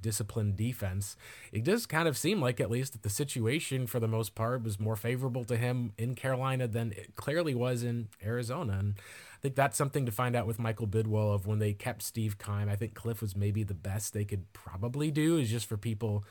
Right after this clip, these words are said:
you know, taking on that job, having to kind of have the general manager hire a bunch of the other people on the coaching staff, a little bit less personnel control, I think. It's gonna be very interesting to see, like you said, how some of these, you know, organizations and franchises go, because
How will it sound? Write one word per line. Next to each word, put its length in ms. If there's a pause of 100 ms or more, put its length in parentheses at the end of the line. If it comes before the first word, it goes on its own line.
(360)
you 60
know, 100
taking 400
on 160
that 220
job, 500
having 380
to 80
kind 180
of 80
have 140
the 60
general 280
manager 400
hire 400
a 60
bunch 240
of 60
the 120
other 140
people 360
on 120
the 40
coaching 400
staff, 440
a 20
little 240
bit 160
less 220
personnel 600
control, 440
I 80
think. 320 (520)
It's 140
gonna 100
be 120
very 260
interesting 480
to 80
see, 340
like 220
you 60
said, 580
how 400
some 260
of 120
these, 480
you 100
know, 80
organizations 760
and 100
franchises 640
go, 320
because 460